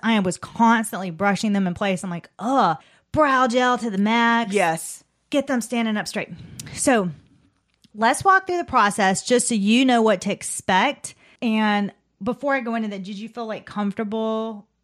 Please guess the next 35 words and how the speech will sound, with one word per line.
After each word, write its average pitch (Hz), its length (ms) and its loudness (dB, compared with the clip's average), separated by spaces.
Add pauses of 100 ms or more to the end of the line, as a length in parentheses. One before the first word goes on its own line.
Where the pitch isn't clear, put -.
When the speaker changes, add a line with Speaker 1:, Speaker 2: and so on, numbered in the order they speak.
(640)
Speaker 1:
in 214 60 -6
the 233 60 4
Speaker 2:
It 240 60 -4
Speaker 1:
process? 226 540 -4
Like, 233 140 6
Speaker 2:
Oh. 233 240 6
Speaker 1:
did 233 60 2
anything 220 320 0
burn 196 840 4
Speaker 2:
Mm. - 120 -2
Speaker 1:
or? 190 300 -4
Speaker 2:
That's 233 260 2
such - 360 0
a 359 80 0
great 208 320 0
question. 226 680 0 (160)
It 233 320 4
felt 202 480 2
like 175 320 -2
I 180 140 4
was 185 240 -2
getting 170 560 -4 (160)
just 202 320 -4
a 202 40 -2
self-care 175 580 -2
treatment. 170 540 -4 (360)
I 202 80 4
was 196 160 2
Speaker 1:
Okay. 202 120 0
Speaker 2:
completely 233 440 -2
relaxed 202 560 0
on 208 100 2
the 202 80 0
spa 190 400 0
bed, 180 520 2